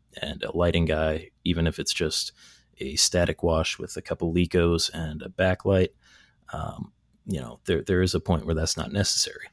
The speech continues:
So it is kind of, uh, at that point, hopefully the show is contracted or I have an idea of,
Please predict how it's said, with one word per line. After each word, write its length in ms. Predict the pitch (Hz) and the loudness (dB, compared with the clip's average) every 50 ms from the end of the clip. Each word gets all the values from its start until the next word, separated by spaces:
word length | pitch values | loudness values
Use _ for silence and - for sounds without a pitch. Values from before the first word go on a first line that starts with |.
| _ - - - - - - - - _ | _ -20 -18 -18 -18 -18 -20 -20 -12 _
So 440 | - - - 98 85 85 85 87 - - _ _ - _ - | -2 2 4 4 4 4 4 2 0 -4 _ _ -20 _ 2
it 100 | 123 113 | 4 4
is 140 | 117 107 - | 4 4 4
kind 240 | - 127 123 117 110 | 4 6 8 8 8
of, 320 | 107 98 95 - - - - _ _ _ - - | 6 6 4 -2 -6 -8 -12 _ _ _ -8 -6
uh, 180 | 82 78 - - | -4 -4 -4 -4
at 140 | - 95 - - | -6 -4 0 2
that 260 | 123 117 120 - - | 4 4 4 2 2
point, 320 | - 117 110 104 104 - | 4 4 6 6 4 2
hopefully 440 | - - 113 113 - - - 110 101 | 2 2 2 2 2 0 2 4 4
the 100 | 90 90 | 4 4
show 260 | - - - 101 92 | 2 4 4 4 4
is 100 | 85 - | 2 0
contracted 720 | - - - 107 117 117 - - 147 135 127 - - - - | -2 0 2 2 2 2 2 2 2 2 2 2 0 0 0
or 180 | 90 85 85 | 0 2 2
I 180 | 85 82 82 80 | 0 0 0 0
have 200 | 80 85 85 85 | 0 -2 -2 0
an 100 | 85 82 | 0 0
idea 500 | 80 82 80 - 95 95 98 98 104 104 - - | 0 0 0 2 4 6 8 8 8 8 6 4
of, 420 | - 85 82 80 78 - - - | 4 4 4 4 2 0 -4 -8